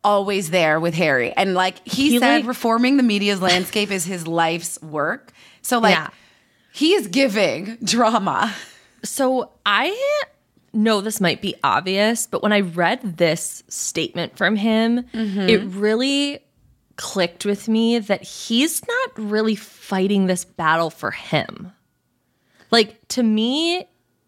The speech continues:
Speaker 2: he is, because it's like, that's how he can get the lawsuit and, like, that's how he can, like, hold people accountable.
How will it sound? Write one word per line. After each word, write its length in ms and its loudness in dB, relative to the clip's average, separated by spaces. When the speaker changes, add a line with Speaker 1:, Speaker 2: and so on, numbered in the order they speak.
Speaker 2:
he 420 -6
is, 400 2
because 280 0
it's 140 -2
like, 160 0
that's 240 2
how 80 0
he 120 0
can 220 0
get 240 0
the 120 -2
lawsuit 680 0
and, 100 -4
like, 240 -8
that's 220 2
how 80 -2
he 100 -4
can, 120 -6
like, 140 -8
hold 280 -8
people 280 -8
accountable. 800 -4